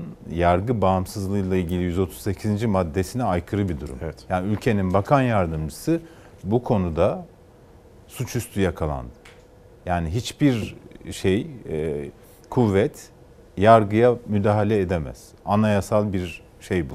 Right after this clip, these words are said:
Speaker 1: güvence.
Speaker 2: Uzaktan
Speaker 1: Yargı
Speaker 2: kumandalı
Speaker 1: bağımsızlığı.
Speaker 2: yargı, uzaktan kumandalı yargıç olamaz diyor ya hani Anayasa
Speaker 1: Evet.
Speaker 2: Mahkemesi Başkanı Zühtü Arslan.
Speaker 1: Evet. Ya ve düşün, mahkeme tarihini erkene alalım falan. Ya bu siz mi karar verirsiniz yani? Bakan yardımcısı mı karar verir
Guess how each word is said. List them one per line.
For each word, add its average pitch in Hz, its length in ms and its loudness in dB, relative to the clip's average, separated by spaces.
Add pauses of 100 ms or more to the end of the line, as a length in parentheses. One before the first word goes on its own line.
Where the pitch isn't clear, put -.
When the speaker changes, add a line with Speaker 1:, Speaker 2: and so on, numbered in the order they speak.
Speaker 1:
güvence. 82 460 -2 (400)
Speaker 2:
Uzaktan 104 380 6
Speaker 1:
Yargı 143 200 8
Speaker 2:
kumandalı 160 160 6
Speaker 1:
bağımsızlığı. 160 360 6
Speaker 2:
yargı, 120 520 10
uzaktan 117 520 4
kumandalı 151 480 8
yargıç 123 500 6 (160)
olamaz 135 720 10 (220)
diyor 151 200 8
ya 254 160 10
hani 123 320 6 (380)
Anayasa 110 280 6
Speaker 1:
Evet. 104 120 4
Speaker 2:
Mahkemesi 104 460 0
Başkanı 98 380 2
Zühtü 90 260 -6
Arslan. 80 340 -6
Speaker 1:
Evet. 104 220 4 (340)
Ya 98 160 -2
ve 131 260 4 (240)
düşün, 104 260 -2
mahkeme 123 520 2
tarihini 117 560 6
erkene 113 560 -2
alalım 101 400 2
falan. 107 320 -2
Ya 98 240 2
bu 107 160 -4 (300)
siz 98 240 -6
mi 170 160 0
karar 185 360 0
verirsiniz 82 560 -4
yani? 73 280 -6
Bakan 95 280 -2
yardımcısı 92 520 0
mı 208 120 -4
karar 139 360 0
verir 78 200 -4